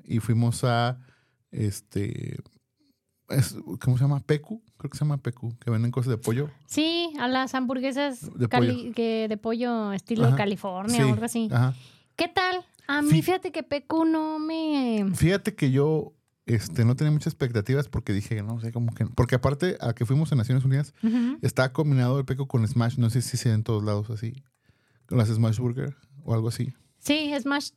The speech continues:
Speaker 2: Town Burgers.
Speaker 1: Smash Town, ajá. No sé si en todos lugares sea así, pero estaba combinado.
Speaker 2: No. Yo creo que ahí a lo mejor han de
Speaker 1: Ajá.
Speaker 2: haber hecho una sinergia entre ellos dos.
Speaker 1: Ajá, bueno, pues pedimos de pollo. La
Speaker 2: Ajá.
Speaker 1: verdad es que, te voy a decir la verdad, la hamburguesa que yo pedí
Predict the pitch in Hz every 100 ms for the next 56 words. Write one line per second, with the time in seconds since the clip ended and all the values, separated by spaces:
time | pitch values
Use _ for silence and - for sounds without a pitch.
0 | - 294 294 302 269 311 370 427 123 113
1 | - 120 117 - 110 117 117 - 123 139
2 | 151 139 123 110 107 101 101 127 123 113
3 | - 113 127 123 269 262 107 240 240 -
4 | _ _ _ _ _ - 254 285 277 277
5 | 262 269 262 254 240 254 254 254 254 247
6 | 247 - 247 240 233 233 233 226 208 202
7 | 170 - 226 220 208 233 214 214 214 220
8 | 208 123 135 139 135 131 127 143 131 -
9 | 160 202 185 131 117 95 - - 120 120
10 | 123 - 294 - 165 - - _ - 117
11 | 107 110 104 107 104 110 120 127 127 -
12 | _ _ _ _ _ _ _ _ _ 123
13 | 120 117 110 107 110 110 151 185 127 120
14 | 120 117 165